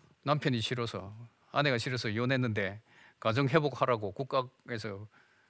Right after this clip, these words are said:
강제적으로 재결합시키면 <laughs> 할 수 있겠습니까? 안 되죠. 그럼 여기서 가정 회복은 형식적인 가정 회복이 아닌 다른 모습입니다. 그죠?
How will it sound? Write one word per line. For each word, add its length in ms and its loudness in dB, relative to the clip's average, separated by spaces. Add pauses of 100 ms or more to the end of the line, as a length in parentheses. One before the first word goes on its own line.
(100)
강제적으로 520 6
재결합시키면 880 4
<laughs> 60 -14
할 160 2
수 140 2
있겠습니까? 600 2 (1900)
안 180 0
되죠. 340 -2 (1000)
그럼 180 2
여기서 180 4
가정 240 8
회복은 640 2
형식적인 460 -2
가정 280 0
회복이 400 -4
아닌 460 -2 (760)
다른 280 -2
모습입니다. 600 -6
그죠? 460 -8